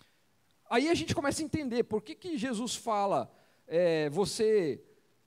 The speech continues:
tá aí se achando, né, muito rica, soberba na sua riqueza, et cetera, mas você nem percebe que tá nu."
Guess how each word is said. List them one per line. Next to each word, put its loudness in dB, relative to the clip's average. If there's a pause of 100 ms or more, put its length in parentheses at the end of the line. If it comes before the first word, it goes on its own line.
(180)
tá 0
aí -2 (380)
se -6
achando, 0
né, 2
muito -4
rica, 0
soberba 4
na -6
sua -2
riqueza, 2
et -6
cetera, -2 (440)
mas 0
você 0
nem -6
percebe -2
que -8
tá 2
nu." 8